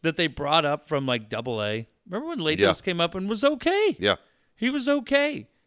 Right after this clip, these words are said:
Speaker 1: Now you need, you, you ultimately want these guys to be better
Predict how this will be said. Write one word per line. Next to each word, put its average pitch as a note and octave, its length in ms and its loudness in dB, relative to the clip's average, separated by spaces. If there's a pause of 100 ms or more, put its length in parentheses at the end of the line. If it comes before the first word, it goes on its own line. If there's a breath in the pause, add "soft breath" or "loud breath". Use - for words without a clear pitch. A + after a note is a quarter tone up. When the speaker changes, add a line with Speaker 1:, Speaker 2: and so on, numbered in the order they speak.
(100)
Speaker 1:
Now G3+ 160 2
you E3+ 200 -2
need, D3 360 -4
you, C#3+ 360 -6
you D3 240 -4
ultimately C#3 540 -4
want B2+ 320 -6
these A2+ 280 -8
guys A2 400 -2
to - 100 -14
be F#2+ 140 -10
better A2+ 640 -6